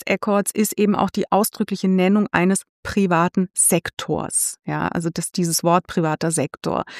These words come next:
Und da wird dann auch festgelegt, die Aktivitäten des privaten Sektors sollen von der Verpflichtung ausgenommen sein, die wissenschaftlichen Daten weitergeben zu müssen. Ja. Und da haben wir es dann eigentlich schon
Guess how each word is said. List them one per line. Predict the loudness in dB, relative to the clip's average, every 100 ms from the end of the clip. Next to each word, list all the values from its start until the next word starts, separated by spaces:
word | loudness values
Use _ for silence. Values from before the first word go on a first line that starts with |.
| -16 -12
Und | -2 2
da | 4
wird | 4 2
dann | 2
auch | 0
festgelegt, | 0 0 0 -2 2 2 0 -6
die | -4
Aktivitäten | -4 -4 -4 -6 0 -2 0 -2
des | -2
privaten | -2 0 0 -2 -4
Sektors | -2 -4 -4 0 2 2 -2 -4 -14 -20 -20 -14
sollen | 0 4 4 4
von | 2 2
der | 0
Verpflichtung | -2 -8 -2 0 0 0 0 2
ausgenommen | 2 0 0 0 2 2 2 2
sein, | 2 4 4 4 2
die | -2
wissenschaftlichen | 0 0 -2 -4 -2 0
Daten | 0 0 0
weitergeben | -2 -4 -6 -4 -4
zu | -4
müssen. | -4 -4 -8 -8 _ -10
Ja. | -10 -10 -16 _ _ -8
Und | 0
da | 2 2 0 _ -6
haben | 0 2
wir | 4
es | 2
dann | 0 0
eigentlich | 0 0 0 -2 -4 -10
schon | -10 -2 0 0